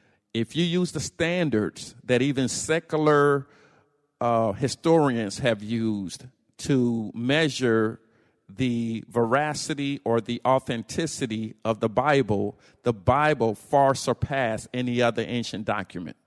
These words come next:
So before we get into that, um, let's talk about the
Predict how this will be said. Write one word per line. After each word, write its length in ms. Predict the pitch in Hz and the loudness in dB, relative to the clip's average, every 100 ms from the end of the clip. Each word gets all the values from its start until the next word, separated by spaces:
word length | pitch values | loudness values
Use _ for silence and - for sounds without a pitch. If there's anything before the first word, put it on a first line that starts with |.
| _ _ _ _ _ - | _ _ _ _ _ -6
So 120 | 131 | -2
before 280 | 127 170 165 | 0 4 4
we 100 | 151 | 4
get 160 | 151 | 0
into 240 | 160 - 107 | 0 -2 -2
that, 360 | 107 104 104 _ - - - | 0 -2 -4 _ -20 -20 -6
um, 440 | 110 110 107 107 101 | 0 2 2 0 -4
let's 280 | 120 165 180 | 0 0 0
talk 360 | - 170 165 - | -4 -4 -2 -2
about 480 | 110 107 104 101 _ _ _ _ 110 | 0 2 2 0 _ _ _ _ -12
the 680 | 110 117 113 110 107 104 | -4 -2 -2 -4 -4 -8